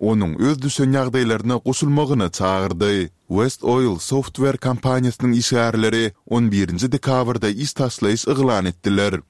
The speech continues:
Olar aýlyk tölegleri ulgamynyň Milli Kaz Munay Gaz Energiýa Korporasiýasyna goşulmagyny we öz ulanýan tehnik enjamlarynyň täzelenmegini talap edýärler.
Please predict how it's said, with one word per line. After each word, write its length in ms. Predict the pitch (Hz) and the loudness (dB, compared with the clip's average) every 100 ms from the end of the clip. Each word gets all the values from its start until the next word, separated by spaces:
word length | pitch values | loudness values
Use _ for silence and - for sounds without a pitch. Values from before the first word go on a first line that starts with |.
| - | -4
Olar 340 | 95 101 135 | 0 2 0
aýlyk 400 | - 113 104 131 | 0 -2 -2 -2
tölegleri 460 | 165 151 139 135 135 | 0 2 2 2 2
ulgamynyň 720 | 135 139 131 123 120 117 107 _ - | 2 2 2 2 2 0 -2 _ -2
Milli 520 | 107 101 104 104 98 - | 0 2 2 2 0 -4
Kaz 340 | - 104 123 110 | -4 -2 0 0
Munay 540 | 107 107 110 123 110 | 0 2 2 0 0
Gaz 360 | 131 202 95 - - | 0 0 0 -6 -4
Energiýa 440 | 90 101 123 143 | 0 2 2 0
Korporasiýasyna 840 | - 135 123 98 101 117 117 117 110 | -2 -4 -2 0 0 0 -2 0 0
goşulmagyny 800 | 110 - 123 117 107 117 117 113 92 | -2 0 2 2 2 2 2 0 -4
we 200 | - 104 110 80 127 | -2 2 2 2 0
öz 100 | 151 | 0
ulanýan 460 | 143 139 127 120 | 0 2 2 0
tehnik 500 | 117 - 147 - 147 | -2 -4 -4 -2 0
enjamlarynyň 640 | 143 135 131 127 120 110 117 | 0 2 2 2 0 0 -2
täzelenmegini 800 | 120 127 117 104 95 92 90 113 | 0 0 0 0 2 0 2 0
talap 320 | 123 143 123 | 0 0 0
edýärler. 720 | 95 87 95 95 92 95 101 | 0 0 0 0 0 0 0